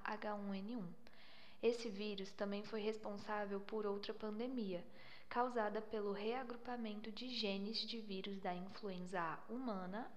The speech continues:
aviária e suína. O seu quadro clínico é caracterizado por febre, dor de garganta, coriza, tosse, cefaleia, mialgia e fadiga. Nos casos graves,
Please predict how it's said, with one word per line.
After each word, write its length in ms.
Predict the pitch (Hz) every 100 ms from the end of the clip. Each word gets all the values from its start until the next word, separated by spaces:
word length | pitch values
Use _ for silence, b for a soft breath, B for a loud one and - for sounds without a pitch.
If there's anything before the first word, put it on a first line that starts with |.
| -
aviária 720 | 208 214 254 226 185 185 202 -
e 80 | 202
suína. 520 | - - 233 175 190 - B B B B
O 80 | -
seu 280 | 208 247 254
quadro 340 | - 214 196 190
clínico 640 | - 214 214 196 - - -
é 100 | 202
caracterizado 920 | 214 214 214 - 214 220 226 190 190 -
por 160 | 220 -
febre, 640 | - 202 175 170 202 262 -
dor 240 | 208 214 254
de 140 | 240
garganta, 720 | 226 214 202 185 170 180 196
coriza, 840 | 196 - 240 233 190 190 180 202 214 - - -
tosse, 480 | 185 170 185 - 208 B B B
cefaleia, 1000 | - - 254 - - 247 214 185 190 202 202
mialgia 720 | 220 233 262 254 214 208 208
e 100 | 208
fadiga. 560 | 196 220 220 196 175 - - - - -
Nos 220 | 214 220
casos 400 | - 196 190 185
graves, 540 | 190 202 202 190 196